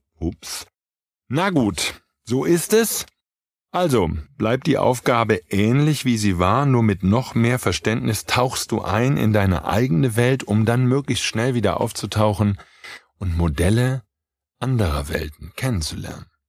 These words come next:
Und natürlich auch weiter beizubleiben, dran zu bleiben bei Marks kleine Welt. Und du verstehst von Mal zu Mal besser, warum das meine Welt ist.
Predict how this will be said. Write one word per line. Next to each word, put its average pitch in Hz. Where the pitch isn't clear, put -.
Und 156
natürlich 143
auch 80
weiter 101
beizubleiben, 87
dran 85
zu 120
bleiben 90
bei 82
Marks -
kleine 123
Welt. -
Und 90
du 95
verstehst 104
von 87
Mal 127
zu -
Mal 104
besser, 113
warum 90
das 110
meine 104
Welt 92
ist. -